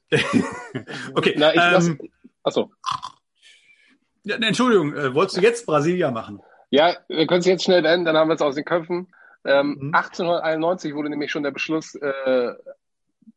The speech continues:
Speaker 2: entschieden, quasi, dass Brasilien eine neue Hauptstadt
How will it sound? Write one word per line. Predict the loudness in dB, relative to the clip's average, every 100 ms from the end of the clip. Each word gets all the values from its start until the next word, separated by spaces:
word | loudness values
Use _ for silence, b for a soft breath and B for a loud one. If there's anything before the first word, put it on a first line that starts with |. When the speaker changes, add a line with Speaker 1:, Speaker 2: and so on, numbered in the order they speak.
| _ _ _ _
Speaker 2:
entschieden, | -6 -4 -4 -4 -4 -2
quasi, | -2 -2 -2
dass | -2 -2
Brasilien | -8 -2 2 2
eine | 2 2
neue | 4
Hauptstadt | 4 0 -2 -4